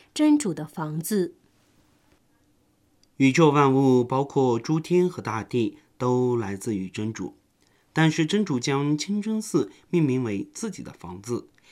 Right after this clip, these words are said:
Speaker 2: 以便让人们更好地认识清真寺的重要性。人们聚集在清真寺，享受来自真主的恩典和怜悯。因此，人们在清真寺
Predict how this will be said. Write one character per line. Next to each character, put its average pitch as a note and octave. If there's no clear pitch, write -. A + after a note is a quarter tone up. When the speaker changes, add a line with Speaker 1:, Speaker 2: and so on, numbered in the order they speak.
Speaker 2:
以 F#3+
便 A#3
让 G#3
人 E3+
们 E3+
更 A3+
好 G2+
地 G#2+
认 B2
识 A2
清 F3
真 G3+
寺 -
的 F#2+
重 D3+
要 F2+
性。 A#2
人 D3
们 C3+
聚 C3
集 B2
在 B2
清 B2
真 C3
寺， C#3
享 D3
受 E3+
来 D#3
自 E3
真 G3
主 -
的 G2+
恩 F#3+
典 F#2+
和 -
怜 G2
悯。 G2
因 C3
此， A#2
人 D#3+
们 D3+
在 C#3
清 F3
真 F3
寺 E3